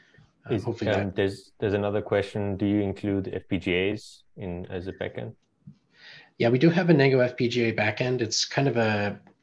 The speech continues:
Speaker 1: a specific project that it wasn't really designed to be a generally, a general purpose, like, take your, your Nango network and put it on an F P G A. It was, um, basically a way of offloading some of the learning, which tends to be some of the more expensive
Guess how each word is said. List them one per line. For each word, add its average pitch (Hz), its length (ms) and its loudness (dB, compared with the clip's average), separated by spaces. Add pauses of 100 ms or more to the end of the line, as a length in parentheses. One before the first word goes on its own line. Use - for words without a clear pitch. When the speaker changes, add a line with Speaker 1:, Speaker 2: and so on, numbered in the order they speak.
(140)
Speaker 1:
a 120 60 -4
specific 113 520 -2
project 110 580 -2
that - 260 -8 (260)
it - 80 -14
wasn't 117 280 2
really 120 180 4
designed 101 400 -2
to - 80 -10
be 101 140 -4
a 95 260 -6
generally, 101 720 -4 (120)
a 123 60 0
general 113 300 2
purpose, 101 500 -6
like, 92 260 -10 (1200)
take 113 200 -2
your, 101 320 -4
your 110 160 -6
Nango 101 260 -4
network 104 320 -6
and 104 100 -6
put 113 100 -10
it 101 100 -8
on 98 140 -8
an 98 120 -8
F 98 160 -10
P 110 120 -8
G 101 160 -6
A. 101 60 -4 (100)
It 113 60 -6
was, 101 260 -8
um, 95 380 -10 (800)
basically 120 300 6
a 113 40 8
way 113 140 8
of 107 120 2
offloading 110 520 2
some 107 160 0
of 104 80 -2
the 98 60 -2
learning, 107 380 0
which 104 200 -4
tends 107 240 -2
to - 60 -6
be 104 120 -4
some 107 200 -6
of 104 40 -6
the 101 60 -6
more 98 180 -4
expensive 98 640 -6